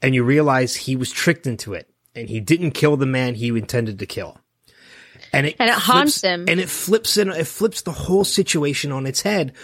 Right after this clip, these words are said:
Speaker 1: where you just one scene ago got confirmation he was a killer. And now the next scene or the next couple scenes, you feel sorry for him.
Speaker 2: I know.
Speaker 1: And it's because, like, he was conned. The con man got conned.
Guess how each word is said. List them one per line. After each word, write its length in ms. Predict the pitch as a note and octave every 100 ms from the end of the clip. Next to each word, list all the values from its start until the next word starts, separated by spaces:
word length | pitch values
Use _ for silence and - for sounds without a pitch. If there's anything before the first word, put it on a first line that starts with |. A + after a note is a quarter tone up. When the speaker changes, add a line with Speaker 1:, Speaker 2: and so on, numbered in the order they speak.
| - - -
Speaker 1:
where 360 | C#3 C3+ B2+ - _ _ -
you 260 | C3+ E3+
just 420 | D3+ G#3 A3 -
one 400 | E3+ C3 E3 A3
scene 300 | A#3 - G#3+
ago 300 | F#3+ C3+ B2+ A#2
got 200 | C3 -
confirmation 680 | - E3 D#3 D3+ D#3 D3
he 80 | C3+
was 120 | A#2+
a 40 | B2
killer. 400 | - D3 F#3 -
And 180 | C3+ B2+
now 240 | B2 C3+
the 140 | C3 A#2+
next 300 | C3 C#3 -
scene 320 | - D#3+ C3
or 100 | A#2+
the 140 | A#2 A#2+
next 220 | C3 B2+
couple 200 | - A#2+
scenes, 340 | A2+ C#3+ C3+ A2+ - - - _ -
you 320 | F#2 C#3 A3+
feel 300 | - F3+ F3+
sorry 720 | - - - C3+ D#3+ C#3+ A#2
for 200 | - F2+
him. 300 | F#2 E2 - _ _ _ -
Speaker 2:
I 180 | G#3
know. 480 | F#3+ G3+ F3+ - - - - - _ _ -
Speaker 1:
And 100 | D3+
it's 240 | D#3 C3+ -
because, 640 | C#3+ - C#3 C3 A#2+ -
like, 260 | C3 A#2 -
he 380 | - - G#2+ C3
was 180 | D3+ F3
conned. 420 | - F#3+ A#3+ G#2
The 140 | - A2
con 440 | - A#2 A#2 C#3
man 260 | B2+ B2+ B2+
got 240 | G#2+ G#2+
conned. 400 | - F2+ E2+ -